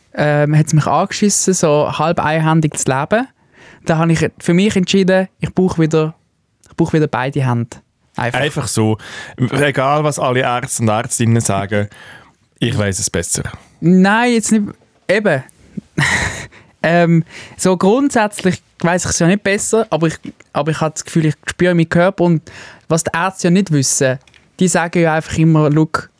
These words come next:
Speaker 1: musst jetzt so und musst jetzt still heben und darfst nicht belasten und so.» Aber sie wissen ja nicht,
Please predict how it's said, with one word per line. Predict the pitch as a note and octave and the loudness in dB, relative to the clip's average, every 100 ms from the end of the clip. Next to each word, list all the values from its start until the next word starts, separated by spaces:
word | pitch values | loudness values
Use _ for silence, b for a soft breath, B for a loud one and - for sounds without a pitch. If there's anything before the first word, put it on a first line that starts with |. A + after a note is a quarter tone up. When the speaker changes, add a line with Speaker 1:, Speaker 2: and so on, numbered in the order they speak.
| _ - | _ -2
Speaker 1:
musst | E3 D#3+ | 0 2
jetzt | D3+ - - | 0 -4 0
so | F3 F3+ F3 | 2 4 2
und | D3+ D#3 | 2 0
musst | D#3 | 2
jetzt | D3 - - | 0 -4 -4
still | - F3 F3+ | -2 2 4
heben | E3 E3 E3 D#3 | 4 2 2 0
und | D3 | 0
darfst | D3 D#3 | -2 0
nicht | D#3 - | 0 0
belasten | C#3+ F3+ - F3 | 0 -2 -4 -2
und | |
so.» | - F#3+ B B B B B - | 0 0 B B B B B -4
Aber | D#3 E3 | -2 -2
sie | D#3+ F#3+ | 0 2
wissen | F3+ F#3+ F#3 | 2 2 2
ja | E3+ E3+ | 4 4
nicht, | G3+ | 2